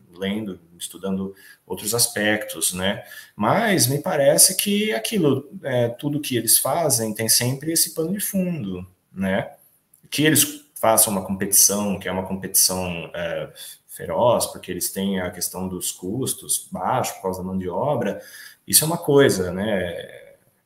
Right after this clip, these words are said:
É, precisa ver também a viabilidade desse cenário no longo prazo, né? O Tim Hui, né? Eu tava lendo o texto que o Carlos, né, me disponibilizou,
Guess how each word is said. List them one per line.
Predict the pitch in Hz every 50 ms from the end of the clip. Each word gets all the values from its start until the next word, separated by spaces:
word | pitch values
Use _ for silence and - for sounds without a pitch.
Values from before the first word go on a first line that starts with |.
| _ _ _ _ _ _ _ _ _ _ _ _ _ _ _ _ - 87
É, | 87 87 85 85 82 82 87 90 - _
precisa | - - 90 85
ver | 92
também | 90 95 104 117
a | 110
viabilidade | 123 123 123 127 131 127 123 117 120 123
desse | 127 123 - -
cenário | 143 135 123 127 127 123 117
no | 110 107
longo | 113 117 120 131 120
prazo, | - 117 104 110 113 113 95 87 87
né? | 92 95 98 95
O | 87 85
Tim | - - 98 92 92
Hui, | - 98 101 107 101
né? | 92 92 92
Eu | 90 92
tava | - 82 90 92 85 80 76 - - _ _ _
lendo | 85 92 90 92 90
o | 82
texto | - 87 92 90 - -
que | - 85
o | 78 78 - _ _ _ _ _
Carlos, | - - 87 87 85 - - - _ _ _ _ _ -
né, | 90 87 90 - _ _
me | - 92
disponibilizou, | 92 - - 95 90 87 85 90 87 85 - 90 98 117 127 127 127